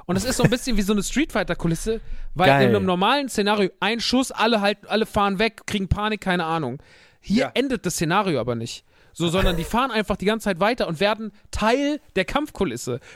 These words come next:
Speaker 1: Dass er halt
Speaker 2: Okay.
Speaker 1: Leute auf Autos schmeißt, dass die vom einen aufs andere Auto fliegen. Und keiner bekommt Panik. Dies wird nie aufgelöst. Das ist nie so für den, für die anderen, das sind so N-P-C-mäßig, einfach fahren
Speaker 2: Ja.
Speaker 1: die ganze Zeit im Kreis. Und das ist
Speaker 2: Geil.
Speaker 1: so,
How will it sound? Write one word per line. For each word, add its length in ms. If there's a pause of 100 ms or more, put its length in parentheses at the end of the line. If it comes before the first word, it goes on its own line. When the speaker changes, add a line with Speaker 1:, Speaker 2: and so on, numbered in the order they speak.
Speaker 1:
Dass 160
er 100
halt 120
Speaker 2:
Okay. 100
Speaker 1:
Leute 140
auf 120
Autos 240
schmeißt, 320
dass 80
die 80
vom 140
einen 180
aufs 140
andere 240
Auto 200
fliegen. 240 (360)
Und 180
keiner 400
bekommt 380
Panik. 560 (280)
Dies 180
wird 200
nie 180
aufgelöst. 560
Das 140
ist 100
nie 160
so 120 (120)
für 120
den, 160 (240)
für 100
die 80
anderen, 240
das 120
sind 120
so 80
N-P-C-mäßig, 800
einfach 180
fahren 160
Speaker 2:
Ja. 60
Speaker 1:
die 40
ganze 140
Zeit 120
im 100
Kreis. 420
Und 120
das 120
ist 60
Speaker 2:
Geil. 80
Speaker 1:
so, 160